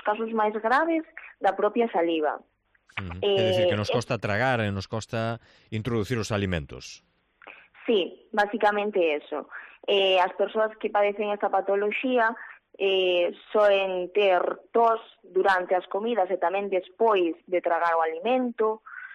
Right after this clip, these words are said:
Speaker 1: solen ter sensación de traga-, eh, do-, de dor a tragalo, sensación de que se lle atasca o alimento na garganta ou no peito,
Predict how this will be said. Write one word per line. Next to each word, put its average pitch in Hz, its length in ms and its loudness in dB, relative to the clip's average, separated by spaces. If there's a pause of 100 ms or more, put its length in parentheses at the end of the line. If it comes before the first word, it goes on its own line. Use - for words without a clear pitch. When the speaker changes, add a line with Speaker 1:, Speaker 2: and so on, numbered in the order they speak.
(180)
Speaker 1:
solen 196 320 2
ter 196 240 2
sensación 190 540 -2
de 180 100 2
traga-, 165 480 0
eh, 185 100 0
do-, 185 220 2
de 185 160 2
dor 190 220 4
a 175 80 2
tragalo, 220 640 0 (540)
sensación 202 800 -2
de 180 500 -2
que 190 120 -2
se - 120 -10
lle 196 120 2
atasca 202 440 0
o 175 40 4
alimento 175 480 -2
na 165 140 0
garganta 202 580 0
ou 180 80 0
no 165 160 -4
peito, 233 600 -2